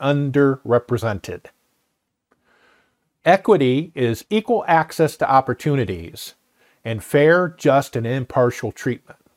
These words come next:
And inclusion is a sense of belonging in an environment where all feel welcomed, accepted, and respected. Now, as a humanist, I agree with these points a hundred percent.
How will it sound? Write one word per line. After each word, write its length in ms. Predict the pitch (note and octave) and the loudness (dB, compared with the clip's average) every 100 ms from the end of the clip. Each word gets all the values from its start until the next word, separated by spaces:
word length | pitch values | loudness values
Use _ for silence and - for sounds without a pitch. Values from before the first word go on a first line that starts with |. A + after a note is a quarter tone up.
| _ _ _ _ _ _ _ _ _ _ _ _ _ | _ _ _ _ _ _ _ _ _ _ _ _ _
And 140 | A#2 | -8
inclusion 540 | A#2 A2 E3+ F3+ E3+ D3+ | -6 -2 4 4 2 -2
is 240 | A#2+ A#2 | -2 -2
a 80 | A2 | -6
sense 340 | - D#3+ D#3+ | -4 -4 -2
of 140 | D#3+ B2 | -2 0
belonging 540 | B2+ C3 C#3 C3+ C3+ - | 0 2 2 0 -8 -8
in 100 | E3 | -6
an 120 | F3+ | -4
environment 600 | D#3 C3+ C3 A#2+ A#2+ A#2 _ _ _ | 0 0 2 0 -4 -6 _ _ _
where 160 | G#2+ - | -10 -2
all 440 | B2+ C#3 D3 D3 _ | 2 4 4 2 _
feel 300 | _ C#3 B2 | _ -2 0
welcomed, 580 | G#2+ A#2+ C3 G#3 G#3+ G#3 _ _ | 2 0 0 -4 -6 -10 _ _
accepted, 640 | A2 - C3+ A#2+ B2+ A#2+ - | -16 -2 -2 0 0 -2 -6
and 140 | - A2 | -10 -8
respected. 560 | A#2 - D3+ - - - _ _ _ _ _ _ _ - - _ | -8 -2 -2 -2 -12 -16 _ _ _ _ _ _ _ -20 -20 _
Now, 140 | C3+ D3 | 2 2
as 160 | D3 | 2
a 40 | C3+ | 0
humanist, 600 | - D4 A3+ C3+ A#2+ - | 0 2 2 2 0 -4
I 380 | A#2+ A2+ A2+ A2+ _ _ _ _ _ | -2 -2 -2 -6 _ _ _ _ _
agree 340 | C#3 B2+ E3 | -4 2 2
with 180 | D3 D3 | 4 2
these 200 | C3+ A#2+ | 0 -6
points 520 | - C3+ A#2 G2 - - | -6 -4 -4 -6 -18 -14
a 60 | G2+ | -12
hundred 280 | - A2+ G2+ | -8 -6 -6
percent. 440 | G2 - F#2 D#2 | -8 -12 -14 -16